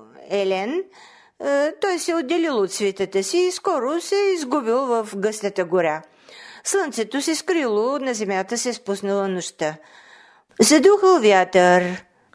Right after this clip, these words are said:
завалял дъжд. В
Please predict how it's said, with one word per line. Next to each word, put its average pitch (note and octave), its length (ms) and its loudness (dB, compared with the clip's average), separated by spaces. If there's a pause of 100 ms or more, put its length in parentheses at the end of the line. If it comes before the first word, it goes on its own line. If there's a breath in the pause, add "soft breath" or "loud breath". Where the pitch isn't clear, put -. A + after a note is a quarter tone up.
завалял G3 600 4
дъжд. - 600 -2 (1200 soft breath)
В F3 280 8